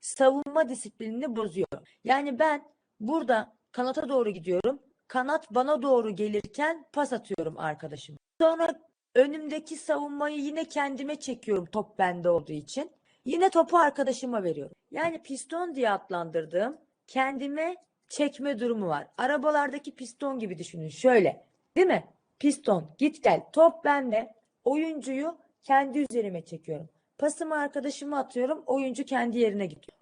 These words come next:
Burada oyun kurucularına top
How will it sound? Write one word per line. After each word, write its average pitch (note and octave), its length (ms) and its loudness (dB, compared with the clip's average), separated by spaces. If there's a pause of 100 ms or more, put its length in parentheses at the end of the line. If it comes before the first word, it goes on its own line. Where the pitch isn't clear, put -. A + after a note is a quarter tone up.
Burada G3+ 560 -2 (360)
oyun E4 500 4
kurucularına A#3 880 -2 (220)
top F#4+ 300 2